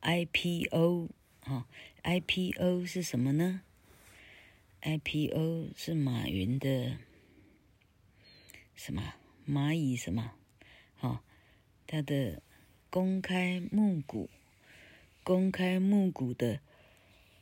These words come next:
的那个，哎，这是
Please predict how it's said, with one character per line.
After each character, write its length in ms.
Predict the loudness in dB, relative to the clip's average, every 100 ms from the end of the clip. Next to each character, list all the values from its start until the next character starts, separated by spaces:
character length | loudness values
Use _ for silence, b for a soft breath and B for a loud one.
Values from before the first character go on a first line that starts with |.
| b b b b _ _ -20 _ _ _ _ _ B B B B B -10
的 140 | -4
那 180 | -2 0
个， 320 | 0 0 -2 -6 _ _ _ _ _ _ -10
哎， 400 | -4 -2 -2 -4 -8
这 100 | -12
是 260 | -12 -12